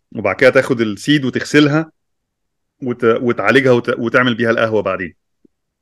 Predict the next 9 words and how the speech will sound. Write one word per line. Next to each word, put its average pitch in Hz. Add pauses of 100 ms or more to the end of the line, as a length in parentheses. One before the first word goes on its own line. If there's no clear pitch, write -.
(280)
دي 139
الطريقه 165
التانية، 175
ان 170
انت 175
بتاخد 160
الباري 139
على 110
طول 175